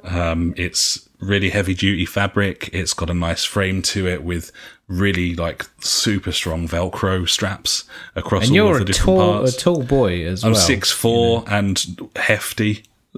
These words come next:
Speaker 1: Uh, it's safe to say, and,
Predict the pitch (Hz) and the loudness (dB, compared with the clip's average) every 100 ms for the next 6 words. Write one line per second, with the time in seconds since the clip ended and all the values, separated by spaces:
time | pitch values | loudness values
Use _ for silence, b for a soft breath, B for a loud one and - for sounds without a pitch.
0 | - 92 95 95 98 104 - - 101 95 | -6 -2 0 -2 -2 -2 0 2 2 0
1 | 95 - 101 104 104 B B B B 101 | -2 0 2 0 -2 B B B B -2
2 | 98 101 | 0 2